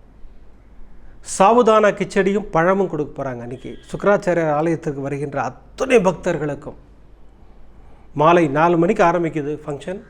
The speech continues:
காலையில ஆறு மணி வரைக்கும் போகும். இந்த நிகழ்வில் பங்கேற்கும் அத்துணை பேருக்கும்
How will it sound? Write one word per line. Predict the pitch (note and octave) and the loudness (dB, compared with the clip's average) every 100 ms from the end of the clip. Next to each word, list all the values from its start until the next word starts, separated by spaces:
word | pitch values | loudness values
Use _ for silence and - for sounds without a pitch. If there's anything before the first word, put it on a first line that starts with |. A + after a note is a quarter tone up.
| - - - - - - | -20 -20 -20 -20 -20 -2
காலையில | D3 D#3+ F#3 G3+ | 4 4 6 4
ஆறு | C#3+ F3 E3+ | 2 2 2
மணி | E3+ | 0
வரைக்கும் | D#3 E3 E3+ D#3 - | 0 -2 -4 -6 -8
போகும். | C#3+ - D3+ - - - - - - - - - | -12 -12 -16 -20 -20 -20 -20 -20 -18 -16 -16 -6
இந்த | D3+ D3+ | 0 0
நிகழ்வில் | D3+ G#3+ G#3 F3 | 2 2 2 2
பங்கேற்கும் | D#3+ E3 F3+ E3 E3 C3+ | 2 4 2 2 -2 -2
அத்துணை | C#3 - B3+ B3+ | -4 2 4 6
பேருக்கும் | G3+ G3+ F3+ A#3 | 6 4 4 -2